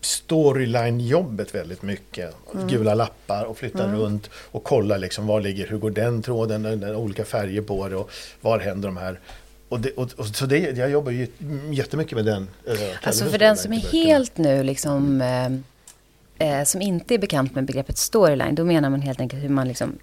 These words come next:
Speaker 3: mappar upp historien, lite som det man kanske, eh, annars skulle kalla för en synopsis, eller
Speaker 1: Mm.
Speaker 3: någonting som beskriver liksom skeendena i berättelsen och hur den går. Det är det
Speaker 1: Ja.
Speaker 3: man menar då.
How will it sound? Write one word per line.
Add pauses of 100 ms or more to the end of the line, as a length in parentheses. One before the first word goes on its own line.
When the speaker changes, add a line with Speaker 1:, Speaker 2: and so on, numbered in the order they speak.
Speaker 3:
mappar
upp
historien,
lite
som
det
man
kanske, (720)
eh, (120)
annars
skulle
kalla
för
en
synopsis,
eller
Speaker 1:
Mm.
Speaker 3:
någonting
som
beskriver
liksom
skeendena
i
berättelsen
och
hur
den
går. (680)
Det
är
det
Speaker 1:
Ja.
Speaker 3:
man
menar
då.